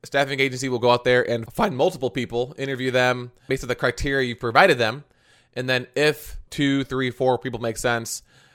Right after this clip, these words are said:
out of the fifty people they talk to, then you'll just be speaking to those four people as opposed to having to talk to fifty people if you were to do it yourself. And some of these staffing agencies also do temp to hire situations.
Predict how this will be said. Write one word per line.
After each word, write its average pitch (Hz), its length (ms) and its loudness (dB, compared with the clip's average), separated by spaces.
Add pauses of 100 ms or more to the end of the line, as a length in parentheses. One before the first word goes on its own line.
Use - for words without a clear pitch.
(240)
out 120 140 0
of 113 160 -2
the 107 140 -6
fifty 123 280 -4
people 113 240 -4
they 107 100 0
talk 123 320 2
to, 107 280 -4 (400)
then 117 240 -4
you'll 117 140 0
just 120 320 0
be - 60 -16
speaking 123 360 -2
to 110 80 -6
those 107 100 -2
four 113 240 2
people 110 320 -4
as 101 80 -8
opposed 107 460 -4
to 104 340 -8 (320)
having 117 220 -6
to 110 60 -10
talk 107 320 -8
to 113 120 -10
fifty 131 240 -4
people 107 380 -8
if - 100 -16
you 104 180 -6
were 101 280 -6
to - 140 -14
do 107 180 -4
it 101 60 -4
yourself. 110 500 -4 (680)
And 165 140 0
some 196 140 0
of 214 40 -2
these 175 120 2
staffing 135 340 0
agencies 127 360 -4
also 123 640 2 (520)
do 120 500 -2 (120)
temp - 360 0
to 120 140 -6
hire 123 500 2 (360)
situations. 151 680 -2